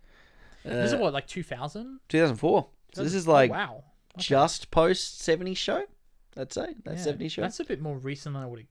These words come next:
Speaker 1: guessed. Two thousand four, wow.
Speaker 2: Um, this film I both like and do not like. I do not like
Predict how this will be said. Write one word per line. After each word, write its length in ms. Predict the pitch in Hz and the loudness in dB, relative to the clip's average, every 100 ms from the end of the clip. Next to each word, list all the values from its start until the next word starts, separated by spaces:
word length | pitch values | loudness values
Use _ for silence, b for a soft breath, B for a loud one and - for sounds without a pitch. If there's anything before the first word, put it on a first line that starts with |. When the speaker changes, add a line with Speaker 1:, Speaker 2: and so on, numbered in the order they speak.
| _ | _
Speaker 1:
guessed. 440 | - 156 131 - | -18 -16 -16 -20
Two 100 | - | -20
thousand 300 | 165 175 131 | -12 -12 -12
four, 380 | - - 131 143 127 | -20 -18 -14 -14 -14
wow. 240 | 139 131 - _ - | -16 -16 -20 _ 0
Speaker 2:
Um, 580 | 151 151 156 160 156 - _ _ _ _ _ | 4 6 6 4 -2 -14 _ _ _ _ _
this 380 | 143 175 240 - | -4 0 0 -2
film 680 | - 233 208 202 180 151 151 _ _ _ b b b b b | -2 0 0 0 -2 -6 -10 _ _ _ b b b b b
I 80 | 143 | 6
both 320 | 185 175 - | 8 8 6
like 420 | 143 147 170 - - | 4 6 6 2 -10
and 180 | 139 131 | -6 -4
do 140 | 127 | -2
not 240 | 123 113 - | -2 -4 -8
like. 480 | 131 - - - - _ _ _ _ _ - | -12 -12 -18 -20 -20 _ _ _ _ _ -10
I 160 | - 127 | -2 0
do 200 | 123 156 | 0 0
not 240 | 185 175 | 0 -2
like 320 | 123 139 139 | 2 4 6